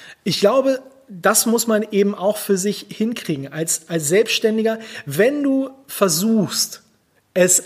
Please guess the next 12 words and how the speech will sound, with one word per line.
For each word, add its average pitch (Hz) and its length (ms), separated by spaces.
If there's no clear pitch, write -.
allen 247 560
recht 180 460
zu 151 160
machen, 123 320
dann 131 260
kommst 247 460
du 226 80
nicht 214 340
vom 214 220
Fleck, 277 380
weil 175 420
dann, 185 440